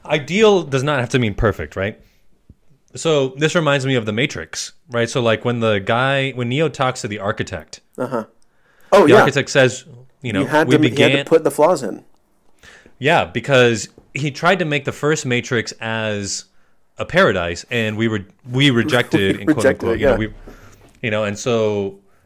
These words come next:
Speaker 1: um, actually, I just got the reference to Eden. I didn't think about that before. Um,
Speaker 2: <laughs>
Speaker 1: you know, uh, so, yeah, and then they had to introduce the flaws. Now, clearly, that's where it departs from the Christian narrative, 'cause
Speaker 2: Sure.
Speaker 1: God did not introduce
Speaker 2: Right,
Speaker 1: sin. But,
Speaker 2: right.
Speaker 1: um,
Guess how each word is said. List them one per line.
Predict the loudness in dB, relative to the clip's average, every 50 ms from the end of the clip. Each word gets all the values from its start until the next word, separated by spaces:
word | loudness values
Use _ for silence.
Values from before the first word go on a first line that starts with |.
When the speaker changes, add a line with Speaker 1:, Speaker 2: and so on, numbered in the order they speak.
| _ -16 -10
Speaker 1:
um, | -8 -6 -6 -6 -8 -8 -10
actually, | -12 -8 -6 -6
I | -6
just | -6 -8 -8 -6
got | -8 -8 -6
the | -6
reference | -8 -8 -8 -10 -14 -14 -14
to | -16 -14
Eden. | -14 -14 -14 -14 -14 -16 -18 -20 _ -18
I | -18
didn't | -16 -16 -18 -20 -20 _ -20
think | -18 -16 -14 -12
about | -10 -12 -10 -10
that | -12 -12
before. | -12 -14 -14 -14 -10 -10 -10 -12 -4 -2 -2 -2 0 -2
Um, | -2 0 0 0 0 0 -2 -4 -4 -6 -10 -12 -14 _ -6 -6 -6 -6 -8 -10 -10 _ _ -18
Speaker 2:
<laughs> | -18 -18 -18 -20 -20 -20 -20 _ _ -20 -12 -6
Speaker 1:
you | -4 -2
know, | -2 -2 -2 -4 -6 -4
uh, | 0 2 2 4 4 2 2 0 0 -4
so, | -6 -4 0 0 2 2 2 2 0 -2 -4 -2
yeah, | 0 0 2 2 0 -2
and | -2 0
then | 0 0 2
they | 2 4
had | 4 4 2
to | -2 -4
introduce | -4 -4 -4 -2 -2 -2 -4 -6
the | -8 -6
flaws. | -2 -2 -2 -2 -2 -4 -6
Now, | -6 -6 -6 -6 -8
clearly, | -8 -6 -6 -6 -4 -4
that's | -6 -6 -8 -8 -10 -10
where | -8 -8
it | -8
departs | -10 -12 -10 -10 -10 -10 -12
from | -14 -16
the | -14
Christian | -14 -14 -14 -14 -14 -12
narrative, | -10 -10 -10 -10 -12 -14 -14
'cause | -14 -8
Speaker 2:
Sure. | -6 -4 -4
Speaker 1:
God | -4
did | -4 -6 -8
not | -8 -8 -8
introduce | -10 -10 -8 -8 -8 -8 -6 -2
Speaker 2:
Right, | 0 2 2
Speaker 1:
sin. | 0 -2 -6 -12 -12 -8
But, | -8 -6 -6
Speaker 2:
right. | -6 -8 -10 -12 -14 -20 -12 _
Speaker 1:
um, | -6 -4 -4 -4 -4 -4 -6 -8 -10 -12 -16 -18